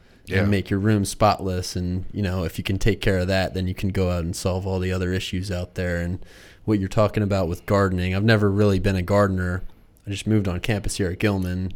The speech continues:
Speaker 2: and there's a little garden in the back, so I think we're gonna have to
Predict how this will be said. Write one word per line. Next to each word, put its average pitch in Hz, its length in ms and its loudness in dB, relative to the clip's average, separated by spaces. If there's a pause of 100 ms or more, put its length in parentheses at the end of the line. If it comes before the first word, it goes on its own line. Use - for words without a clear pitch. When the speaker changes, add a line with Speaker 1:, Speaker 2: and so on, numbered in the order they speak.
Speaker 2:
and 95 160 -4
there's 92 160 -6
a 90 40 -8
little 92 220 -4
garden 98 380 -2
in 92 80 -2
the 90 80 -4
back, 90 320 -2
so 92 120 -6
I 85 60 -6
think - 400 -6 (480)
we're 101 100 -2
gonna 95 160 0
have 95 200 -2
to 90 100 -6